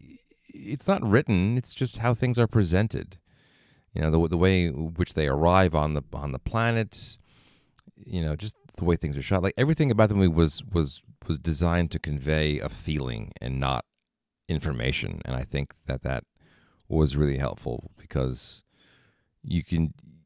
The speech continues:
if, if you're paying any attention, you're getting a lot of data just by looking at what, what they're showing you. They're not being sloppy or lazy with anything. Everything's very deliberate.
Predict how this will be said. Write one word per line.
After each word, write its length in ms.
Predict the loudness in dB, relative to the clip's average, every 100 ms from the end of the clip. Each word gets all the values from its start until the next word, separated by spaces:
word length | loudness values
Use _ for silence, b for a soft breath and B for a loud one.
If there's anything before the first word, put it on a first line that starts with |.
| _ _ _ _
if, 120 | -12
if 160 | -2 4
you're 120 | 4
paying 360 | 4 2 2 2
any 140 | 0
attention, 400 | 0 0 -2 -4
you're 120 | -4 -4
getting 380 | 2 2 2
a 80 | 0
lot 240 | -2 0 0
of 220 | -2 -2
data 320 | 0 2 0
just 160 | -4 -4
by 100 | -4
looking 420 | -2 -4 -2 -4
at 120 | -4
what, 160 | -6 -10
what 320 | -10 -4 -2
they're 100 | -2
showing 360 | -4 2 2 0
you. 200 | -6 -8
They're 120 | -4
not 260 | 0 0 0
being 240 | -2 -2
sloppy 520 | -4 -4 -2 -2 -2 -4
or 80 |
lazy 260 | -2 -2 -2
with 120 | -4
anything. 320 | -2 -4 -4
Everything's 380 | -6 -2 -2 -4
very 140 | -2 -2
deliberate. 460 | -2 -6 -6 -8